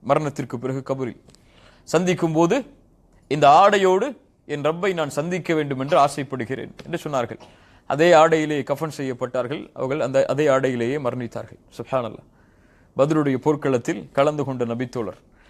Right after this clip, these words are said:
அந்த ஆடையில் அல்லாஹ்வை சந்திக்க வேண்டும் என்று ஆசைப்பட்டார்கள். எந்த அமலோடு அல்லாஹ்வை நாம் சந்திக்க போகிறோம்?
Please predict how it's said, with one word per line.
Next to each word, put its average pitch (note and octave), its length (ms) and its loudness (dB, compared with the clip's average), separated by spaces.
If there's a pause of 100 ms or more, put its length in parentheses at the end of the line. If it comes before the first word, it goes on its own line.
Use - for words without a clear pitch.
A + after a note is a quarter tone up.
(220)
அந்த C3+ 200 2
ஆடையில் E3+ 640 4
அல்லாஹ்வை D3 400 -2
சந்திக்க C#3+ 440 -8
வேண்டும் B2+ 240 -8
என்று A#2+ 160 -4
ஆசைப்பட்டார்கள். A#2+ 640 -8 (460)
எந்த E3+ 400 4
அமலோடு D#3+ 320 0
அல்லாஹ்வை C#3 340 -2
நாம் C3+ 180 -8
சந்திக்க A#2+ 360 -12
போகிறோம்? G#2 320 -14